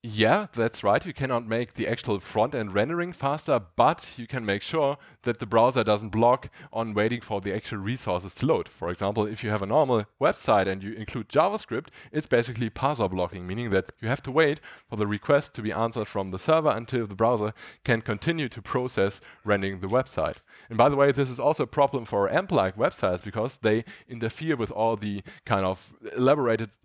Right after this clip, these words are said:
uh, heuristics that are already in browsers, because the browser does not see a dom. It cannot apply all its intelligent preloading techniques and, and heuristics that it usually does, because everything comes from JavaScript. So we cannot make front-end rendering faster, but we can make sure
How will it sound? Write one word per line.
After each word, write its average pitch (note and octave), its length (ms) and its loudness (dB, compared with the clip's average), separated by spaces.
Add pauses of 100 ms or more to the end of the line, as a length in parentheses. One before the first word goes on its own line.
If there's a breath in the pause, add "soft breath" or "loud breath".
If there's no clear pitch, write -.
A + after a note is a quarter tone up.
uh, F#2 220 -4 (240)
heuristics B2+ 500 -2
that G#2+ 140 0
are G2+ 80 2
already A#2 340 0
in G2 100 -10
browsers, C3+ 440 2
because A2 320 -6
the A2 100 -6
browser B2 360 2 (260 loud breath)
does D3+ 180 2
not A#2 140 -6
see C3+ 180 -4
a A2+ 40 2
dom. D3+ 340 0
It F#2 100 -6
cannot C#3+ 240 -4
apply B2+ 320 4
all G#2+ 240 0
its G2+ 280 -6 (240 loud breath)
intelligent A2+ 640 0 (220)
preloading A2+ 640 0
techniques C#3 480 -2
and, G#2+ 160 -6 (240 loud breath)
and A2 140 -4
heuristics C3 520 -2
that G2+ 120 2
it F#2+ 140 0
usually G2 260 -4
does, G#2+ 240 2
because B2 360 0 (260 loud breath)
everything A2+ 420 0
comes F#2+ 240 -2
from G2 180 -6
JavaScript. G2+ 560 2 (380 loud breath)
So A#2 80 0
we A2+ 140 0
cannot F3+ 320 2
make C3+ 260 -2
front-end B2 540 -2
rendering B2+ 400 -2
faster, G#2+ 340 -2
but B2 180 -2
we A#2+ 60 -8
can G#2+ 180 -6
make G2 200 0
sure E3+ 320 2